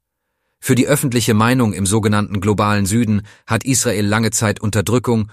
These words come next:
Kolonialismus und jetzt auch Völkermord symbolisiert. Dieses Bild hat sich auch im Westen gewandelt.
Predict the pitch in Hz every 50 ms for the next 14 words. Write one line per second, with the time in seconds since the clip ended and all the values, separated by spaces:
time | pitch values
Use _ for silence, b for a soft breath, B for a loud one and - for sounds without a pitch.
0 | B B B - 123 113 110 107 107 98 101 120 120 - - 120 113 113 - -
1 | 107 92 101 101 95 - - 92 95 - - 131 120 110 - 78 76 73 71 71
2 | - 85 82 73 78 78 80 73 73 80 65 60 - - _ _ _ _ _ _
3 | _ _ _ _ _ _ _ - 127 127 131 127 107 110 135 139 135 - 117 117
4 | - - 107 95 85 110 120 113 107 117 127 117 - - 98 90 87 80 73 80
5 | 78 73 69 65 - -